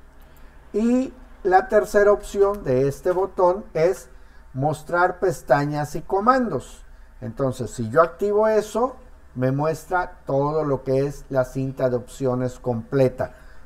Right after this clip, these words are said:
O sea, las fichas, los comandos y los grupos. ¿Sí? Luego tengo el botón de minimizar. Este botón de minimizar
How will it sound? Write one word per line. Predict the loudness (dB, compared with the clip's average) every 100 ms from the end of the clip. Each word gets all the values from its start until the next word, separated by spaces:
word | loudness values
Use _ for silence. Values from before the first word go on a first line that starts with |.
| -12
O | -6
sea, | 2 2 2 -4 -20 -16
las | -4 -4 -4
fichas, | -6 -6 -2 2 2 0 -18 -20 -20 -20 -8
los | 0 2 2 0
comandos | -4 0 0 -2 0 0 0 -4 -10
y | -6 -4
los | 2 2 2
grupos. | -2 0 2 0 -4 -16 -16 -20 -20 -20 -20 -20 -20 -20 -20 -20 -20 -20 -20 -6
¿Sí? | -2 -2 -2 -16 -20 -20 -20 -20 -20 -20 -20 -20 -20 -20 -20 -20 0
Luego | 4 4 6
tengo | 4 8 8
el | 8
botón | 4 4 0 2
de | 0
minimizar. | 0 -2 0 -2 -2 -4 -2 -2 0
Este | -2 0
botón | 2 2 2 -2
de | -2
minimizar | -2 -2 -2 -4 -6 -4 0 2 0